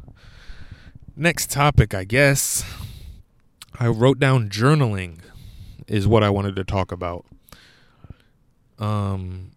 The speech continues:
I know that, you know, people, especially on the internet and especially nowadays, people live and die by journaling, writing in a journal, tracking your thoughts, tracking, uh,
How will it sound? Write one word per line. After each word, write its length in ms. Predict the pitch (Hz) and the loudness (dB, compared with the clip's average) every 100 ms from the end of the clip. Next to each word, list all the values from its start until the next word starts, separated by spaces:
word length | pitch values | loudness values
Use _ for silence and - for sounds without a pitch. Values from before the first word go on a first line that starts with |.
| - | -2
I 100 | 127 | 4
know 280 | 147 175 | 6 6
that, 200 | 151 117 101 _ _ _ _ - - | 6 2 -2 _ _ _ _ -20 -12
you 140 | 117 | -6
know, 120 | 101 | -4
people, 600 | 95 151 170 160 156 143 - | 0 0 2 4 4 4 -2
especially 480 | 135 - 190 - 220 | -10 4 4 6 6
on 100 | 160 | 6
the 100 | 117 | 2
internet 420 | 104 135 139 131 | 2 4 4 2
and 100 | 113 | 0
especially 480 | 104 - 131 - 110 | -2 2 2 2 -2
nowadays, 680 | 95 95 107 113 110 113 - _ - - _ _ _ | 0 -2 0 0 -2 -2 -6 _ -12 -12 _ _ _
people 380 | 160 151 131 | 0 2 2
live 260 | 104 117 117 | 2 0 0
and 100 | 101 | -2
die 240 | 101 101 | -2 -2
by 420 | 104 104 104 101 95 101 | -2 -2 0 -2 -6 -12
journaling, 600 | 101 110 113 117 120 117 - - - - - - | -4 -2 0 -2 -2 -4 -10 -20 -20 -20 -20 -18
writing 460 | 101 101 104 110 107 | -14 -2 0 0 0
in 60 | 104 | -2
a 60 | |
journal, 580 | 98 101 107 107 107 113 - - - - - _ | 0 0 0 0 -2 -6 -14 -20 -20 -20 -20 _
tracking 640 | - - 120 131 127 117 | -4 2 2 2 -2 -2
your 340 | 110 104 101 92 | 0 2 0 -2
thoughts, 840 | - 110 113 - - - - - | -2 0 2 0 -6 -12 -14 -20
tracking, 560 | - - 110 - 120 104 | -6 0 0 0 -6 -4
uh, 400 | 98 95 95 98 | -4 -4 -6 -10